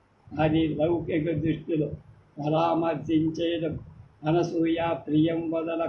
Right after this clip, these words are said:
కార్యాచరణ లౌకిక ధర్మం, నైతిక ధర్మం ఎంతవరకు ఉన్నది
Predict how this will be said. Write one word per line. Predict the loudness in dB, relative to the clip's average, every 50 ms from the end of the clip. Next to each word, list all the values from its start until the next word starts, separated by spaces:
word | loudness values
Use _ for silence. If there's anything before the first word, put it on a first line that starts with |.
| -4 -4 -2
కార్యాచరణ | -2 0 0 0 0 0 0 2 2 0 -2 -2 -4 -4 -2 0 0 2 0 0 0 -2 -4 -8 -16 _ _ _ _ _ _ _ -6 -2
లౌకిక | 0 2 2 2 0 0 0 0 0 2 0 0
ధర్మం, | -2 -2 -2 -2 0 0 0 0 -2 -4 -8 -14 -18 -20 -20 -20 _ -14 -10 -2
నైతిక | 0 2 2 2 2 0 0 0 0 0 -2
ధర్మం | 0 0 0 0 0 0 -2 -4 -8 -14 -16 -20 -20 _ _ -8 -2 0
ఎంతవరకు | 0 0 0 -2 -4 -4 -4 -2 -2 0 0 0 -2 -2 -2 -2 0
ఉన్నది | 0 0 0 0 0 0 0 0 0 0 0 -2 -2